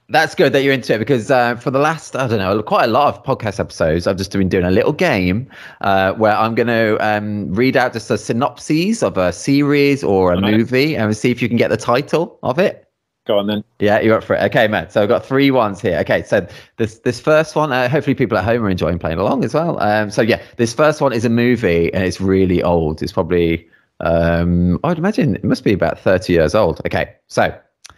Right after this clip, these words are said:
Speaker 1: on his twenty-first birthday, African Prince Akeem has to marry a woman he has never seen. Determined to break tradition, he goes to America to look for one he can truly love and respect.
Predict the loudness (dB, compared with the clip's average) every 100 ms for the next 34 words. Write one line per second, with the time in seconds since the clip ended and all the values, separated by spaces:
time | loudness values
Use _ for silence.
0 | _ -20 _ -2 0 0 -2 -2 -2 -2
1 | 0 2 2 0 0 0 -2 -6 -4 -2
2 | -4 -6 _ _ -10 -8 -6 -8 -4 -4
3 | -2 -4 -4 -6 -2 0 0 0 -4 -4
4 | -2 0 2 2 2 0 0 0 0 0
5 | -2 -2 -2 0 0 -4 -6 -6 0 0
6 | 2 -2 -2 0 -2 -2 -2 -2 0 0
7 | 0 0 0 0 -2 0 0 -2 -2 -4
8 | -2 -4 -4 -2 0 0 0 -2 -4 -4
9 | -2 0 0 2 0 0 -4 -2 -2 -4
10 | -6 -8 -8 -20